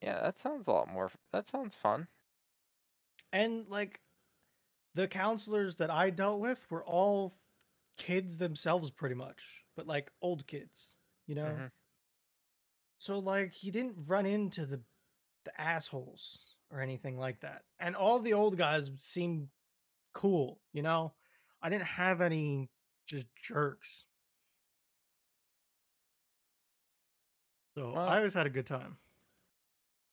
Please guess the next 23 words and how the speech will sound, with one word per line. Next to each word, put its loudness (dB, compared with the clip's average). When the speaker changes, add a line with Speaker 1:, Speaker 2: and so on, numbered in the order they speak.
Speaker 1:
I'm -16
glad 4
you -6
did. -6
This -18
place -4
was -8
ass. -4
Shitty -2
ass 4
lake, 4
Speaker 2:
Oh, 8
Speaker 1:
too. 0
Speaker 2:
wait. 0
There -8
was 0
one -6
time -8
I -12
did -12
not -10
have -10
fun. -12